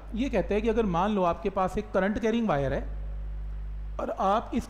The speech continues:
करंट carrying wire से आर डिस्टेंस दूर मैग्नेटिक फील्ड निकालना चाहते हैं, तो जैसे इलेक्ट्रिक फील्ड को रिप्रेजेंट करने के लिए इलेक्ट्रिक फील्ड intensity या ई vector, मैग्नेटिक फील्ड को रिप्रेजेंट करने के लिए मैग्नेटिक फील्ड intensity है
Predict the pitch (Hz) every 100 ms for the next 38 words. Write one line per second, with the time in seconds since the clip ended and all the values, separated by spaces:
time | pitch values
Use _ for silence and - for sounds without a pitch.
0 | - 226 254 277 247 233 208 151 156 -
1 | 240 - 202 196 240 277 240 - 226 196
2 | - 170 135 - - - - - - -
3 | - 170 175 190 220 269 - 247 240 233
4 | 214 180 185 170 131 143 165 262 - -
5 | - - - - - - - 240 233 262
6 | 220 190 - 269 - 226 220 226 196 196
7 | 196 214 196 190 190 202 208 214 156 -
8 | 196 196 - - - - 185 185 196 185
9 | 170 170 180 196 202 220 185 165 214 247
10 | - - - - - - - - 175 180
11 | 196 277 214 240 226 233 226 214 - -
12 | 196 196 190 208 202 175 180 185 180 214
13 | 196 156 165 170 214 - 185 170 165 151
14 | 139 165 180